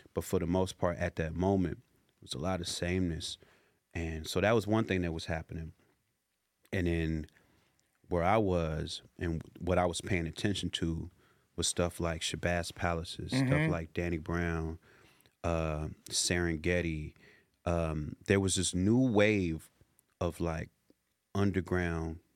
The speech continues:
Speaker 1: people doing really interesting shit and, like,
Speaker 2: And it's funny 'cause Shabazz Palace has been around for so long.
Speaker 1: Exactly,
Speaker 2: Like, yeah.
Speaker 1: exactly, yeah. Shout out, shout out to my man Ishmael, yeah, from, from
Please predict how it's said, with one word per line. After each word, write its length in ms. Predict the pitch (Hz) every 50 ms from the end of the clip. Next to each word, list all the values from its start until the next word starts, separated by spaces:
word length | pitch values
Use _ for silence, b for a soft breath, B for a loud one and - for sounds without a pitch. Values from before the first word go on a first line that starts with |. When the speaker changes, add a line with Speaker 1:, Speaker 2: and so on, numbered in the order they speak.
| _ _
Speaker 1:
people 320 | - - 90 - - 92 82
doing 400 | - - 82 85 85 80 82 -
really 380 | 87 90 87 87 87 85 76 - _ _ -
interesting 640 | 95 92 90 - - - 92 - - - 87 85 85
shit 540 | - - - - - 98 98 85 - - _ -
and, 180 | - 90 90 87
like, 340 | 87 85 82 - - - B B B B B B B B
Speaker 2:
And 80 | - 131
it's 100 | 127 -
funny 200 | - 170 160 151
'cause 140 | 139 135 -
Shabazz 380 | 135 127 120 127 131 123 110
Palace 300 | - 131 135 139 135 123
has 100 | 113 120
been 180 | 110 107 113 113
around 260 | 107 113 120 117 110
for 100 | - 107
so 200 | 98 - 120 107 101
long. 200 | 110 120 123 120
Speaker 1:
Exactly, 380 | 104 107 113 120 127 113 104 101
Speaker 2:
Like, 100 | 104 107
yeah. 180 | 117 120 104 95
Speaker 1:
exactly, 400 | 101 101 104 107 98 90 87 95
yeah. 140 | 104 95 85
Shout 260 | - - 101 101 107
out, 180 | 104 98 95 -
shout 160 | - 104 104
out 140 | 101 98 -
to 80 | -
my 120 | 92 92 87
man 220 | 87 87 82 80 65
Ishmael, 540 | 80 98 - - - 95 87 85 82 82 82
yeah, 240 | 90 92 85 82 80
from, 400 | - - 85 85 82 82 78 - - -
from 380 | - - 85 82 82 85 90